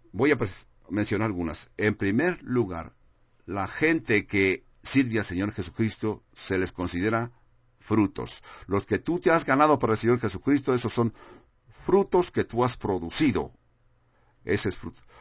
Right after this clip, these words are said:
Romanos uno trece, Pablo escribe, "He deseado venir a ustedes para ver si puedo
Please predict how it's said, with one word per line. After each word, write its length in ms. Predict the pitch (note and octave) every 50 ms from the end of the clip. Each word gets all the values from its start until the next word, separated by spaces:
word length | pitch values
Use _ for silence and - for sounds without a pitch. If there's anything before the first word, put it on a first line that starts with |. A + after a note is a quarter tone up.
| - -
Romanos 640 | - F2 F#2 G2 A#2+ C3 C3 B2 A2+ - - - - _ _ _ _
uno 260 | - A#2+ B2 A2+ G#2
trece, 520 | - - C3 D3+ D3+ - - C#3 C#3 C3+ - - - - - - - _ _
Pablo 260 | - A2+ A#2+ B2+ B2 B2
escribe, 680 | A2+ - - - C3+ B2 A2 F#2+ F#2+ F2+ F2 D#2+ - - _ _ _ _ _ - - - - _ _ _ _ - - - - - _ _ _ _ _ _ _ _ _ _ _ _ _ _ _ _ _ _ _ _ _ _ _ _ _ _ _ _ _ _ _ _ _ _ _ _ _ _ _ _ _ _ _ _ _ _ _ _ _ _ _ _ _ _ _ _ _ _
"He 540 | - - C3+ D3 D#3 E3 E3+ E3+ E3+ E3 E3
deseado 460 | C#3+ C#3 A#2+ - - D#3+ D#3 D3+ C#3
venir 200 | A#2+ B2 C3+ C#3+
a 40 | B2+
ustedes 440 | A2 - - - C#3+ D3 D3 C#3+ B2+
para 260 | - A2+ G2+ G2+ G2 F#2+
ver 220 | G2 A#2+ C3+ C3+
si 240 | B2+ - A2 G#2+ G2+
puedo 640 | - - - G#2+ A#2 A#2 A2+ A2+ A2+ A2 G#2 -